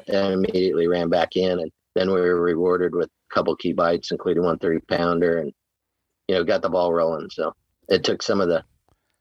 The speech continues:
some of the, the crazy feeling off a little bit. I'm like, "Well, maybe we can make this work," you know, and kinda stuck with it and just stayed, you know, stayed the course, man.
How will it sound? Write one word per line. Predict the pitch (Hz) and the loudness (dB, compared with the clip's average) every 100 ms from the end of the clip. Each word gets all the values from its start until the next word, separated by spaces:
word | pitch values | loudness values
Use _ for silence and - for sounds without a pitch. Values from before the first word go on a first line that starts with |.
| _ - | _ -18
some | - 143 131 | -4 -2 0
of | 120 | 0
the, | 113 104 - - 113 | 0 0 -4 -8 -4
the | 101 | -4
crazy | - 131 117 107 - - 101 | -2 0 0 0 -6 -8 -8
feeling | 87 120 110 101 95 | -2 0 2 2 2
off | 92 95 - | 0 0 0
a | |
little | 92 92 | 0 0
bit. | 90 | 2
I'm | 95 | 2
like, | 101 101 | 2 2
"Well, | 180 254 208 | 2 2 2
maybe | 185 | 0
we | 208 | 0
can | 208 | 0
make | 196 190 | -2 0
this | 190 180 | -2 -2
work," | - 214 135 | 0 0 0
you | 147 | 0
know, | 143 156 165 | 0 2 0
and | 147 | -4
kinda | 135 107 | -6 -6
stuck | - 104 104 | -6 -6 -4
with | 101 107 | -4 -4
it | - | -6
and | 87 | -8
just | 92 - - | -12 -14 -16
stayed, | - 110 120 123 - - | -2 2 2 0 -10 -4
you | 98 | 0
know, | 98 | 0
stayed | - 110 123 | 0 0 0
the | |
course, | 107 113 113 - | 0 0 0 -2
man. | 92 98 | -4 -4